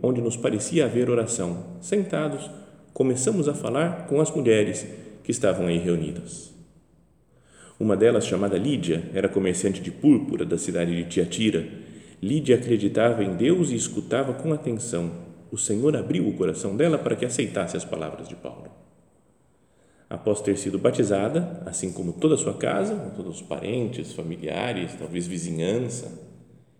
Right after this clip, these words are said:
ela convidou-nos: 'Se achais que sou uma fiel do Senhor, vinde hospedar-vos na minha casa.' E insistia muito conosco."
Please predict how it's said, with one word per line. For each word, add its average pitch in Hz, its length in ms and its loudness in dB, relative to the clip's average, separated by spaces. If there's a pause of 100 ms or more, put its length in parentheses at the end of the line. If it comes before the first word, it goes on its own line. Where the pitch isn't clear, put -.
(360)
ela 123 160 2
convidou-nos: 98 760 0
'Se - 80 2
achais 101 360 -2
que 95 80 -6
sou 87 220 -4
uma 90 120 -4
fiel 85 280 -2
do 117 80 -4
Senhor, 156 520 2
vinde 147 180 2
hospedar-vos 85 640 -2 (380)
na 98 100 2
minha 80 240 0
casa.' 65 380 -12 (580)
E 101 80 -4
insistia 110 540 -2
muito 80 280 -4
conosco." - 520 -14